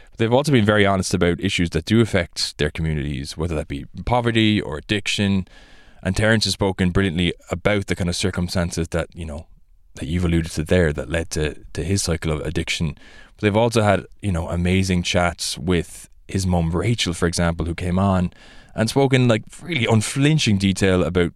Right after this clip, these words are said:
what exactly was going on in her life that led her to being in, in active addiction for so long. And what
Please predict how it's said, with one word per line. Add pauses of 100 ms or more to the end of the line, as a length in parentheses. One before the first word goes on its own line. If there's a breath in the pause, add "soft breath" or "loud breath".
(120)
what
exactly
was
going
on
in
her
life (220 soft breath)
that (260)
led
her
to
being
in, (100)
in
active
addiction
for
so
long.
And (200)
what